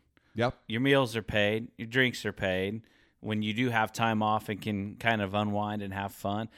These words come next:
Speaker 2: I, mean, I think it'd be fun for a little bit. I wouldn't do it for a long period of time, but I
Speaker 1: No,
Speaker 2: think
Speaker 1: it
Speaker 2: it'd
Speaker 1: could
Speaker 2: be
Speaker 1: be
Speaker 2: fun.
Speaker 1: fun.
Speaker 2: See the world on somebody else's dime.
Speaker 1: Right. The, the, uh, the comedian that was on there, and there were two or three comedians, but the one that told kind of the, his story,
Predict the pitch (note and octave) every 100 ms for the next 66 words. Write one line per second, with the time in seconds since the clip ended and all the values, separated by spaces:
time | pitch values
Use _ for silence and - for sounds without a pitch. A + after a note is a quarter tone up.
0 | - - - C4 G#3 G#3+ D3 A#2+ G#2 A#2+
1 | A2 - G2 G2 G2 B2 D3 D#3 A#2 G#2+
2 | A#2+ - G#2+ B2+ F#3+ - F#2+ F#2+ F2+ F#2+
3 | G2 F#3 G#3 A#2 E3 F3 E3+ C#3+ D#3+ G2
4 | A#2 B2+ - D#3 C3+ A#2 C#3 C3 A2+ -
5 | C3 B2 B2 B2+ B2+ G#2+ A2+ B2 C#3 -
6 | _ _ - B2+ D#3 D3 C3+ C3+ B2+ A#2
7 | G#2 G2 B2 A#2 C3+ F3+ F3+ A#2+ G#2+ G2+
8 | G#2+ G2+ G#2+ A2+ A2 G#2+ D#3+ C3+ B2+ B2+
9 | A2 A2+ G#2+ F#2+ G#2 G#2 A2+ A#2+ C3 G#2+
10 | - _ - B2 G2+ A#2+ G#2+ F2+ F#2+ B2+
11 | A#2+ - G#2+ F#2+ G2